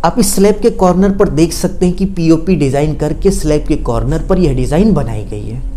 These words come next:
जो कि दिखने में बहुत ही अच्छा दिख रहा है। तो यदि आप चाहते हैं कि आपका घर, आपका slab दिखने में अच्छा दिखे, तो आप भी इसी तरीके से वीडियो में आपको जो भी जानकारी दी गई, इसी जानकारी को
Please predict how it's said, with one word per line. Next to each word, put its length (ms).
जो 120
कि 140
दिखने 340
में 180
बहुत 280
ही 120
अच्छा 380
दिख 220
रहा 140
है। 220
तो 60
यदि 200
आप 140
चाहते 380
हैं 120
कि 120
आपका 300
घर, 240
आपका 320
slab 340
दिखने 320
में 140
अच्छा 380
दिखे, 260
तो 60
आप 120
भी 180
इसी 300
तरीके 420
से 140
वीडियो 340
में 120
आपको 240
जो 160
भी 140
जानकारी 500
दी 200
गई, 280
इसी 240
जानकारी 460
को 200